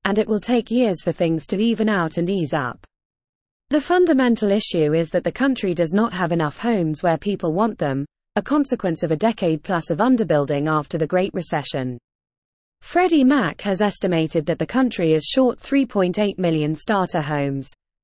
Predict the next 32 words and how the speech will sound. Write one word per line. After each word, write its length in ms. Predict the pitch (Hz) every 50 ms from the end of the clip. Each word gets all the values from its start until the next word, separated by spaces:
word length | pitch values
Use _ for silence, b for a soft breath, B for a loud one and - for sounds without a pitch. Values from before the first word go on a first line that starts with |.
| _ _ -
Realtor 360 | 233 285 311 302 277 - 247
dot 260 | 175 190 175 - -
com 340 | - - 202 165 147 151 156
puts 300 | - - 202 - - -
the 100 | - 175
deficit 560 | - 247 277 - - 185 - - 151 139 -
at 160 | 160 - - -
two 200 | - 262 269 254
point 300 | - 202 180 170 160 -
three 300 | - 240 233 214 196 -
to 100 | - 170
six 300 | - - 254 - - -
point 260 | - 190 170 156 -
five 320 | - 220 202 190 175 156
million 340 | 185 180 175 170 156 151 156
total 380 | 151 - 196 180 165 - 165 156
housing 400 | 175 220 214 202 160 175 156 151
units. 580 | 147 143 143 143 139 135 135 - - - - - _ _ _ _ _ _ _ _ _ -
The 80 | 226
National 480 | 233 247 269 277 254 - - 247 220 208
Association 760 | 180 - - 175 165 156 - 175 165 170 180 - - 170 143
of 120 | 135 135
Realtors 580 | 175 220 233 233 208 - - 175 151 156 156 175
and 160 | 160 156 160
Rosen 380 | 196 220 220 180 175 175 170
Consulting 640 | 156 175 160 151 - 233 214 196 - - 160 151 156 160
say 300 | - - 185 170 165 165
it's 160 | - - -
five 340 | - 240 247 247 240 - -
point 240 | - 208 190 185
five 320 | - - 190 170 160 151 160
million. 420 | 165 147 143 139 135 131 127 123